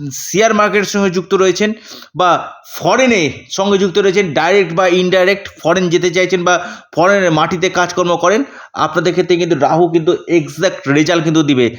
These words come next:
এবং, আহ, ডুবে গেছে, আটকে গেছে এমন কোনো টাকা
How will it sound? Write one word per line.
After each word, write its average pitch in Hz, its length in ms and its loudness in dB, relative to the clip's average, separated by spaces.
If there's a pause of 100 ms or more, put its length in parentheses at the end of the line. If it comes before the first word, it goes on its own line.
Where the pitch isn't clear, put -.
(320)
এবং, 190 300 0
আহ, 147 240 2
ডুবে 175 340 0
গেছে, 220 280 -2
আটকে 185 320 0
গেছে 208 240 0
এমন 175 320 2
কোনো 196 220 2
টাকা 170 680 -2